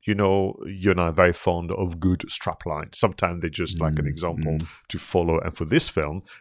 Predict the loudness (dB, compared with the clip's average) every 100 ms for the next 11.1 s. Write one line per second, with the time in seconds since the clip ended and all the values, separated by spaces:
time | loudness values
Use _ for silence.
0 | -4 0 2 0 -2 0 0 -4 _ -20
1 | _ _ 10 10 8 6 6 0 -6 -4
2 | -2 0 0 4 6 6 2 2 4 4
3 | 2 0 -6 -10 _ _ _ 4 6 4
4 | 0 _ -4 0 4 4 4 0 0 0
5 | 4 4 2 -2 -8 -14 -16 -20 _ _
6 | _ _ _ _ _ _ _ -2 0 2
7 | 0 0 -4 0 0 0 -4 -8 -14 -8
8 | -6 0 4 4 4 -2 0 10 12 12
9 | 12 8 2 0 0 0 -2 -6 -8 -10
10 | -2 -2 -2 -6 -8 -6 -4 -4 -6 -10